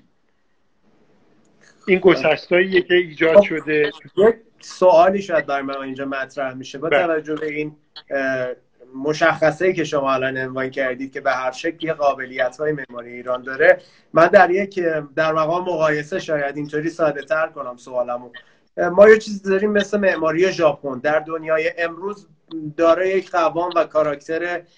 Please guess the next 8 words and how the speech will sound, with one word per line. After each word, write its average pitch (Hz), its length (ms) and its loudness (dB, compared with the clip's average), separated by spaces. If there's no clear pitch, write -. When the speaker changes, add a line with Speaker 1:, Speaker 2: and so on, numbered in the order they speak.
Speaker 2:
اه، 139 300 -2
متشخصیه 160 1080 -4
که 160 140 0
هم 156 400 2
معاصر 151 500 2
شده 143 240 0
کاملاً، 127 640 -6
یعنی 127 340 -12